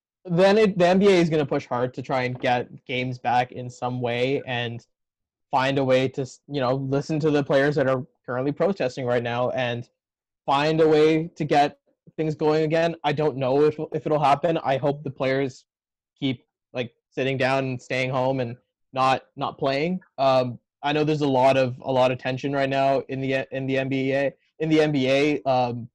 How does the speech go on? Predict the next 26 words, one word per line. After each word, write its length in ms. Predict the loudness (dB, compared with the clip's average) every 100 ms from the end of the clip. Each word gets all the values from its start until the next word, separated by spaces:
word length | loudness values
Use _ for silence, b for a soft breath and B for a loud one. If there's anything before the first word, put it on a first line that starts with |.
| _ _ _ _ _
like, 140 | -12
the 60 | -6
players 260 | 0 2 0
are 40 |
tired 280 | 2 2 2
of 60 | 0
being 140 | -2
in 60 | -4
the 80 |
bubble, 640 | 0 0 2 2 2 0 -4 -10
and, 400 | -8 -8 -10 -10
like, 300 | -8 -6 -8 -6
they 140 | -4
know 300 | -2 2 2
that 120 | 2 0
this 180 | -4
isn't 200 | -4 -4
a 40 | -2
very, 340 | 0 2 0
very 240 | 0 0 -2
important 340 | -2 -4 -4
thing 180 | -6 -8
to, 120 | -10 -14 -16
to 100 | -12
do. 480 | -6 -2 0 -2 -4 -10 _ _ _
And, 320 | -2 -2 -4